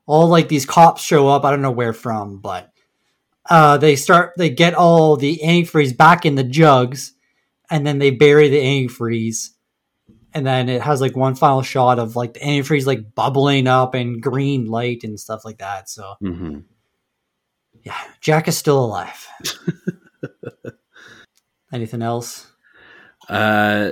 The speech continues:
Speaker 2: no. I mean, I didn't realize that there was even a sequel to this movie before I started doing my notes for it.
Speaker 1: Mm-hmm.
Speaker 2: But, like, they clearly set it up, like, with that final scene.
Speaker 1: Yeah. And the same actor that plays Sam is in it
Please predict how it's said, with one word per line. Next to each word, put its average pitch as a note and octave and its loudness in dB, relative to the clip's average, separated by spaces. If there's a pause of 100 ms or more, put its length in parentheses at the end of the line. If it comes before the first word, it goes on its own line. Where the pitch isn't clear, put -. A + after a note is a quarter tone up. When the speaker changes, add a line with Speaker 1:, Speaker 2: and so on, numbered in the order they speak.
(120)
Speaker 2:
no. A2 -4 (400)
I G#2 -8
mean, G#2+ 0
I A2 0
didn't C#3+ 0
realize G#2+ -2
that F#2 -14
there G2 -4
was F#2 -6
even F#2+ -6
a F#2 -6
sequel F#2+ -10
to - -10
this F2 -10
movie G2 -6
before F2 -8 (200)
I F2 -8
started F2 -10
doing F2 -10
my E2 -10
notes D#2 -14
for A#2 -4
it. C3+ -8 (300)
Speaker 1:
Mm-hmm. B2+ -14 (460)
Speaker 2:
But, A2+ 0
like, G2 -2
they G2 -2
clearly G#2 0
set F#2+ -6
it E2+ -6
up, D#2 -10
like, F2 -14 (600)
with F#2+ -10
that E2 -10 (100)
final E2 -14
scene. - -16 (880)
Speaker 1:
Yeah. C#3 0 (720)
And D#3+ -2
the D#3+ 2
same F#3 2
actor E3 4
that D3 2
plays C#3+ 0
Sam C3 -4
is A2+ -10
in A2+ -8
it A2 -12